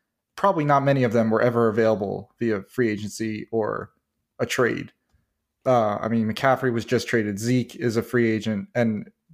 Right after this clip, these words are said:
probably could have been stolen by another team if Dallas didn't give him a monster second contract. Barkley was just available.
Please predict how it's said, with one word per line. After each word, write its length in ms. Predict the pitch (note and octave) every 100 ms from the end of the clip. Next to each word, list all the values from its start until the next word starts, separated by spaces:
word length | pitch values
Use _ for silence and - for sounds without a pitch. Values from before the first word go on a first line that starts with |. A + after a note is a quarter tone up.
| _
probably 320 | C3+ A#2+ A2+
could 220 | - B2+
have 120 | A2+
been 200 | - A2
stolen 340 | G2+ A#2 A2+ G2+
by 180 | G#2+ G#2+
another 300 | G#2+ G#2+ G2+
team 300 | - A#2 A2
if 160 | G2
Dallas 280 | A2 G#2 G2+
didn't 200 | - G#2+
give 120 | A2+
him 80 | A2
a 120 | G#2
monster 580 | G#2+ G#2 G2+ - G#2 G2
second 380 | - A2 G2+ G#2
contract. 560 | A2 G#2 - A#2 - _ _ _ -
Barkley 320 | C#3 C3 C3
was 160 | A#2 A2
just 220 | A2+ A2
available. 580 | A2 G#2 G#2 G#2 G#2+